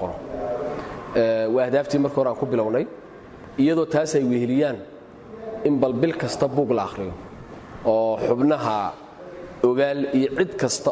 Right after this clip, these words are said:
oo doonaysa inay qayb ka noqoto, waxa weeyaan buugga dhiganaha ee la akhriyayo bisha dadka loo qaybiyo, la soo akhriyo, deetana laga doodo.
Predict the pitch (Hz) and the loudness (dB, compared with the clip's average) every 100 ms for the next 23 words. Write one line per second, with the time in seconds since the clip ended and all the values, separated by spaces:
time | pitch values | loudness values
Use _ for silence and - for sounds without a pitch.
0 | - 135 131 120 135 151 139 117 135 131 | 2 2 0 0 2 2 0 -2 -2 -2
1 | 117 127 127 143 123 - 107 143 156 - | 0 0 -2 -2 -2 -4 -4 -4 -4 -8
2 | - - - - 127 127 139 135 120 110 | -16 -16 -16 -2 0 2 4 2 2 0
3 | 127 143 113 113 107 123 139 127 127 123 | 2 2 2 2 2 2 2 0 0 0
4 | 120 123 110 104 - 135 127 120 131 127 | -4 -6 -4 -4 0 2 2 2 -2 0
5 | 127 127 - - - - - - 135 131 | -2 -2 -8 -20 -20 -20 -20 -4 -2 0
6 | - 113 131 - 117 110 120 143 - - | 2 2 2 2 0 2 0 -2 -8 -16
7 | - - 117 107 127 135 - 120 131 139 | -16 -4 0 2 2 2 0 0 0 0
8 | - - - - - - 117 120 127 127 | -6 -16 -18 -18 -4 0 2 2 2 2
9 | 131 117 120 123 | 0 0 0 -2